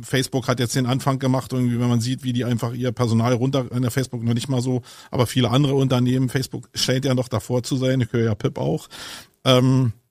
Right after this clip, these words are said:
ich glaube, da ist eine Menge, wird noch eine Menge Bewegung drin sein und dann die Entscheidung zu treffen, in einem Markt, der eigentlich runtergeht, eine Investitionsentscheidung zu treffen.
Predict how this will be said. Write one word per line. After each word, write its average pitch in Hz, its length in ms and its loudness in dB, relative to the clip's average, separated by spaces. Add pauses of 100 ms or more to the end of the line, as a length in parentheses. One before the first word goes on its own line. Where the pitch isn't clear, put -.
(520)
ich 143 100 4
glaube, 160 240 6
da 170 100 8
ist 156 160 2
eine 156 80 4
Menge, 156 460 2
wird 160 140 0
noch 170 80 4
eine 165 100 6
Menge 160 220 4
Bewegung 147 420 2
drin 156 220 0
sein 156 320 0
und 135 120 -4
dann 139 120 4
die 156 100 2
Entscheidung 160 460 2
zu 156 100 -6
treffen, 165 440 -2
in 139 260 -2
einem 123 340 0
Markt, 110 440 -2
der 127 120 0
eigentlich 127 380 -4
runtergeht, 139 580 0
eine 135 80 -2
Investitionsentscheidung 143 960 0
zu - 120 -8
treffen. 151 340 -2